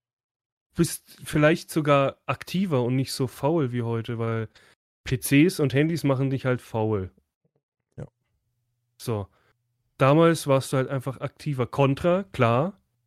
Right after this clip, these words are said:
Speaker 1: keine Ahnung. Äh, bestes Beispiel, hab ich ja schon mal erzählt, wo ich im Urlaub war mit diesem, wie hieß die Folge, irgendwie knutschend oder so, da, wo ich dieses Mädchen da kennengelernt hab damals. In der, in Frankreich war es doch da, das ich schon mal erzählt hab.
Speaker 2: Mhm.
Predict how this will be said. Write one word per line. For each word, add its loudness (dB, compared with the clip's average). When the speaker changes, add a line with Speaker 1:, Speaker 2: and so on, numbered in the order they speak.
Speaker 1:
keine 2
Ahnung. 0
Äh, 2
bestes 0
Beispiel, 2
hab 4
ich 0
ja 6
schon 4
mal 6
erzählt, 0
wo 4
ich -2
im 2
Urlaub 2
war 2
mit -4
diesem, -2
wie -6
hieß -6
die -6
Folge, -2
irgendwie -6
knutschend -6
oder -2
so, -4
da, 0
wo 2
ich -2
dieses -2
Mädchen 0
da 0
kennengelernt -4
hab -10
damals. -6
In 2
der, 0
in -6
Frankreich -2
war 0
es -6
doch -6
da, 0
das -6
ich -6
schon 2
mal 4
erzählt -2
hab. -4
Speaker 2:
Mhm. 0